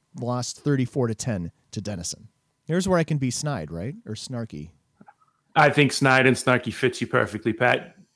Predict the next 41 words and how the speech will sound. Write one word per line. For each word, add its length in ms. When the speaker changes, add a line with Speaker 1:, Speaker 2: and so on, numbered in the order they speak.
Speaker 2:
You 100
guys 280
can 220
see 320
this 260
week's 220
Quick 380
Hits 300
on 260
the 60
website 580
by 160
noon 400
on 220
Friday. 440
We 120
do 240
our 120
picks 340
here 300
on 140
the 80
podcast. 600
This 240
is 180
a 60
panel 420
of 120
six 340
that 180
we 140
put 220
online. 540
You 140
can 140
check 300
that 180
out. 300
And 160
then, 240
uh, 240